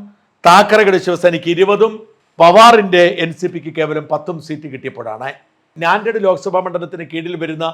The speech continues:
ഏഴ് നിയമസഭാ മണ്ഡലങ്ങളും വിജ-, വിജയിച്ചതും ബി ജെ പി ആണ്. ബി ജെ പിയെ ബി ജെ പിയുടെ മുന്നണിയിൽപ്പെട്ടവരാണ്.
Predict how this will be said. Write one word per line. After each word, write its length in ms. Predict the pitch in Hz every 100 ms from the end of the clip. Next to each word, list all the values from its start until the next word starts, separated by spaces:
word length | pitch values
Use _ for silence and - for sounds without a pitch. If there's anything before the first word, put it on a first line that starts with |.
| _ _ _ 185 202
ഏഴ് 180 | 254 254 190
നിയമസഭാ 400 | 180 175 165 165
മണ്ഡലങ്ങളും 400 | 156 156 151 147
വിജ-, 140 | 135 _ 135
വിജയിച്ചതും 540 | 165 185 185 175 165 170 - 147
ബി 120 | 220 208
ജെ 80 | 196
പി 80 | 113 101
ആണ്. 160 | 123 - _ _ _ _ _ -
ബി 60 | 156 175
ജെ 80 | 185
പിയെ 120 | 196 180
ബി 40 | 170
ജെ 60 | 175
പിയുടെ 140 | 170 160
മുന്നണിയിൽപ്പെട്ടവരാണ്. 840 | 160 160 147 147 143 135 113 123